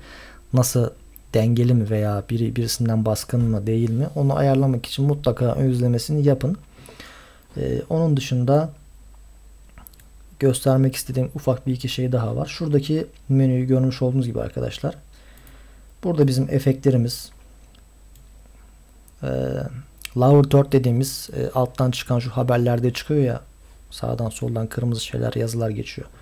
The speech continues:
O tarz şeylerimiz, transitions'larımız, geçiş efektlerimiz var arkadaşlar. Mesela transitions dediğimiz nedir? Şöyle kısaca bir göstereyim. Mesela şuraya üzerine geldiğimiz zaman zaten nasıl bir şey olduğunu bize ön izlemesini burada yapıyor.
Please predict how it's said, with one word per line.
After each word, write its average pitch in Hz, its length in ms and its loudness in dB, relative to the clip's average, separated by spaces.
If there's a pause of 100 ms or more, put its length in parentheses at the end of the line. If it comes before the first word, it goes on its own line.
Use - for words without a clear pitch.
(640)
O 147 120 0
tarz 147 160 2
şeylerimiz, 120 520 -2
transitions'larımız, 131 1080 0
geçiş 127 260 -4
efektlerimiz 120 560 -2
var 110 80 -6
arkadaşlar. - 480 -12 (100)
Mesela 131 380 -4
transitions 147 680 -2
dediğimiz 135 440 -4 (880)
nedir? 131 220 -2
Şöyle 123 280 -2
kısaca 123 320 -2
bir 123 60 -10
göstereyim. 143 540 2 (1080)
Mesela 139 260 -2
şuraya - 220 0
üzerine 156 320 2
geldiğimiz 160 480 4
zaman 120 240 2
zaten 120 360 0
nasıl 147 220 0
bir 131 60 -4
şey 135 140 0
olduğunu 131 260 2
bize 127 180 0
ön 131 220 0
izlemesini 120 520 -2
burada 120 200 -2
yapıyor. 110 360 -2